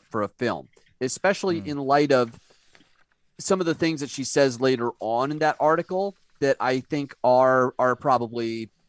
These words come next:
Speaker 1: fair observations about what it takes to do Star Wars.
Speaker 2: Right.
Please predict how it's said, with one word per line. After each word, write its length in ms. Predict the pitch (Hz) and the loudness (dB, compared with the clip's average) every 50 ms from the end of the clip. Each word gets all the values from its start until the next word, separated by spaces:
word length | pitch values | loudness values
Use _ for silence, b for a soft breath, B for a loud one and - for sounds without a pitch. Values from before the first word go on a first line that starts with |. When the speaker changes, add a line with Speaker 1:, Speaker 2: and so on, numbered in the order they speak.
| _ _ | _ _
Speaker 1:
fair 180 | - 156 143 135 | 0 2 4 4
observations 680 | 127 127 123 - - 120 127 127 127 117 - 120 107 110 | 4 2 2 -2 -8 -4 -2 -2 -2 -4 -8 -12 -12 -6
about 200 | 107 110 107 80 | -4 -4 -2 -2
what 140 | 107 117 | -4 -6
it 80 | 113 - | -6 -8
takes 300 | - 131 120 104 - - | -8 -8 -6 -6 -8 -12
to 60 | - | -12
do 120 | 101 101 95 | -12 -12 -12
Star 320 | - - - 104 95 90 | -10 -6 -4 -4 -4 -4
Wars. 420 | 80 - - _ - - - - _ _ _ _ _ _ _ _ _ _ _ _ _ _ _ _ _ _ _ _ _ _ _ _ _ _ _ | -8 -12 -20 _ -16 -16 -16 -16 _ _ _ _ _ _ _ _ _ _ _ _ _ _ _ _ _ _ _ _ _ _ _ _ _ _ _
Speaker 2:
Right. 340 | 113 120 127 107 98 92 - | -6 -2 -2 -2 -2 -4 -10